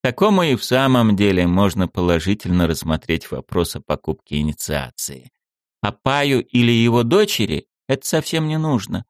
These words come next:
В армию идти и разить врагов короля Вернига второго Меняла тоже не собирается.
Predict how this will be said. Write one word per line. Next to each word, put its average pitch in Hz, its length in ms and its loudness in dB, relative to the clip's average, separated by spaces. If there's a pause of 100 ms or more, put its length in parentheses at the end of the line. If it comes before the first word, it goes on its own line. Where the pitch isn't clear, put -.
(340)
В 117 120 2
армию 190 480 2
идти 180 280 0
и 175 60 4
разить 170 380 0
врагов 165 380 0
короля 160 420 0
Вернига 160 500 0
второго 180 520 2
Меняла 165 460 0
тоже 127 420 2
не 113 140 4
собирается. - 960 -4